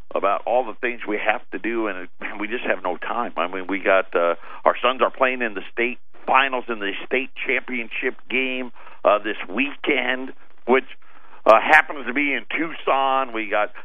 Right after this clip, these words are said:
uh, basketball season's already started. Both my kids are, are players on that as well, and, and of course they still are in football, and, and then you got all the holiday parties, and everybody's, uh,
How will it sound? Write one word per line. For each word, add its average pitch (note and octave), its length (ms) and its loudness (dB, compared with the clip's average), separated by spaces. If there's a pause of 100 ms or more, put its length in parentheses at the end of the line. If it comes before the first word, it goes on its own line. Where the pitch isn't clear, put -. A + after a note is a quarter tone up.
uh, G2+ 240 4
basketball D3 680 6
season's C#3+ 360 -2
already C3+ 480 2
started. C#3 260 0
Both C3 160 -2
my B2+ 140 0
kids C3 320 -4
are, A2 260 0 (500)
are G#2 600 4 (200)
players C#3 400 2
on A#2+ 180 0
that C3 220 0
as A2 140 -4 (140)
well, C#3 340 6
and, G#2 160 -4 (180)
and A#2 120 -6
of A#2 60 -8
course B2+ 200 -4
they A#2 160 -6
still D#3 260 2
are A#2 240 2
in G2 120 -6 (100)
football, D3 760 0
and, F2 120 -8 (420)
and G2+ 600 -4
then C#3 240 -2
you A#2+ 80 -4
got A2+ 160 4
all B2 220 2
the F#2 100 -2
holiday E3+ 580 4
parties, C#3+ 880 0
and A2 120 -4
everybody's, B2+ 840 0
uh, A2 300 2